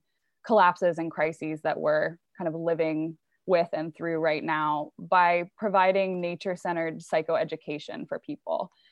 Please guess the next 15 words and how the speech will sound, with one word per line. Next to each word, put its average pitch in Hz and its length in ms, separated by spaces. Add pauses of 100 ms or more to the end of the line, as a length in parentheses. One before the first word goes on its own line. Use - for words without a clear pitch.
(200)
And 180 100
the 180 60
goal 185 640
of 170 160
that 165 320
is 165 100
really 170 380
to 160 260
support - 560
folks 165 320
in 156 340 (580)
transforming 196 920
eco-anxiety 220 1040
into 185 200
empowerment, 208 880